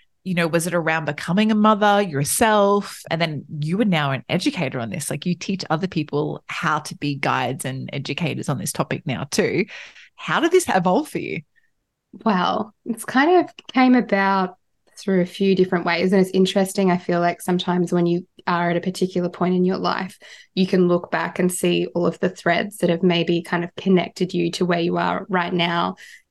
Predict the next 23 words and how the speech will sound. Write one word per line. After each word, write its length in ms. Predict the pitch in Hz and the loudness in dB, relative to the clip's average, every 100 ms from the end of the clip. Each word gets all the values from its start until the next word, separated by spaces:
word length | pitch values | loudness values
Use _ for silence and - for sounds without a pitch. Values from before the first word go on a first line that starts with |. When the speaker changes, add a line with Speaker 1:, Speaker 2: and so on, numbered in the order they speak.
| - | 0
Speaker 2:
even 260 | 202 185 | 2 4
though 140 | 180 175 | 4 2
they 140 | 170 | 2
weren't 360 | 170 170 202 185 | 2 0 -2 0
very 220 | 175 170 | 2 2
visible 500 | 165 165 175 175 175 | 0 -4 -2 -2 0
at 140 | 180 | -4
the 80 | - | -6
time. 460 | - 185 170 254 349 - - - | -2 0 2 2 2 -2 -20 -6
And 440 | - 185 180 175 180 | 0 4 4 2 0
one 220 | 190 190 | 0 2
of 120 | 196 190 | 2 2
those 280 | 190 175 | 0 0
threads 340 | - 180 175 - | 0 0 0 -2
for 120 | 175 | 2
me 440 | 180 175 175 170 - | 4 4 2 2 0
is 240 | 180 170 | 0 0
that 120 | 180 | 2
I 140 | 170 170 | 2 2
worked 360 | 170 175 - | 0 0 0
in 160 | 180 175 | 0 0
adult 280 | 170 175 - | -2 -2 0
learning 600 | 175 170 175 175 180 | 0 0 0 0 -2